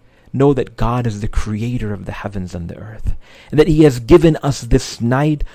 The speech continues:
so that we can find Him, so that we can know Him, and through knowing Him and through knowing ourselves, we're able to realize all of our potentials. Ask Allah subhanahu wa ta'ala not only to forgive your sins,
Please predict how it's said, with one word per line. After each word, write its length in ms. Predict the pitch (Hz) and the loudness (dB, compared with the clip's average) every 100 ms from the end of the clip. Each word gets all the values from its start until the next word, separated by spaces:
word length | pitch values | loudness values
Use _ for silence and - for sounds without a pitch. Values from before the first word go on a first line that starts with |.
| - | -12
so 100 | 123 | -2
that 120 | 127 | 0
we 100 | 131 | 2
can 180 | 110 92 | 2 -2
find 540 | - - 120 113 90 | -4 -2 0 0 -2
Him, 320 | 85 90 110 - _ | -6 -8 -12 -18 _
so 100 | - | 0
that 120 | 143 | 4
we 80 | 143 | 4
can 340 | - 113 101 104 | 4 4 4 4
know 240 | 123 117 | 4 4
Him, 380 | 92 95 87 113 _ - | 0 -4 -6 -10 _ -6
and 140 | 117 | -2
through 160 | - 135 | 2 2
knowing 400 | 123 135 139 131 | 4 4 2 2
Him 260 | 127 143 | 0 2
and 160 | 143 131 | 2 0
through 140 | 123 | -2
knowing 380 | 113 131 139 131 | 0 2 2 0
ourselves, 720 | 120 107 - 131 131 131 123 - - | -2 -4 -6 -4 -2 -2 -4 -12 -4
we're 100 | 131 | 2
able 180 | 147 143 | 2 2
to 160 | - 117 | 2 0
realize 640 | 123 143 131 131 131 120 - | 2 0 0 0 -2 -6 -6
all 240 | 135 147 | -2 0
of 80 | 127 | 0
our 180 | 113 104 | -4 -2
potentials. 1080 | - - - 123 - - - - - - _ _ _ _ _ _ - | 0 0 0 -4 -8 -14 -16 -20 -20 -20 _ _ _ _ _ _ -6
Ask 220 | 107 - | -6 -6
Allah 220 | 107 107 | -6 -6
subhanahu 440 | - - 104 104 98 | -2 -2 0 -4 -4
wa 180 | 92 | -6
ta'ala 360 | 98 98 101 98 | -2 -2 -2 -2
not 200 | 104 101 | -4 -4
only 200 | 101 101 | -4 -4
to 100 | - | -4
forgive 340 | - 95 95 90 | -6 -6 -8 -8
your 140 | 87 | -12
sins, 680 | - 98 95 90 - - | -10 -8 -8 -10 -18 -20